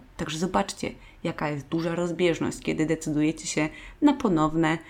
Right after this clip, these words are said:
e, stosunki seksualne. Ale były przypadki, gdzie na serio brakowało weny, siły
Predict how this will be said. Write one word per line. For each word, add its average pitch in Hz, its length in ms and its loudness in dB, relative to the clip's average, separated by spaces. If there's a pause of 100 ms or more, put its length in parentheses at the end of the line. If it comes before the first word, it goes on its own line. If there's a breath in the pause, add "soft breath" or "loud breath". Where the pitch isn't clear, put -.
(280 loud breath)
e, 147 540 0
stosunki 139 840 -2
seksualne. 160 960 0 (840)
Ale 170 140 0
były 254 160 6
przypadki, - 440 -2
gdzie 202 240 0
na 214 100 2
serio 214 260 2
brakowało 160 480 2
weny, 165 300 2
siły 170 440 2